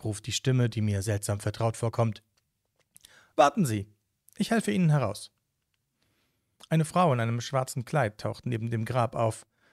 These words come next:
Sie hält eine Laterne in der Hand und wirft mir einen amüsierten Blick zu. Normalerweise würde ich misstrauisch,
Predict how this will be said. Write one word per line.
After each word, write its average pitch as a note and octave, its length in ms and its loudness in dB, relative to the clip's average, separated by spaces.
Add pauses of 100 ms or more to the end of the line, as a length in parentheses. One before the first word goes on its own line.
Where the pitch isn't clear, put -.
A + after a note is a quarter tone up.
(200)
Sie E3 160 2
hält F3 160 4
eine D#3+ 200 2
Laterne D#3 520 0
in A#2 120 -4
der A2+ 160 -2
Hand C3+ 240 0
und G#2+ 260 -4
wirft A#2+ 240 -4
mir A#2 120 -4
einen A2+ 280 -2
amüsierten A2+ 560 -4
Blick G#2+ 220 -8
zu. A2+ 260 -6 (1120)
Normalerweise G3+ 1000 0
würde G3+ 180 0
ich F#3+ 200 -6
misstrauisch, D#3+ 680 -2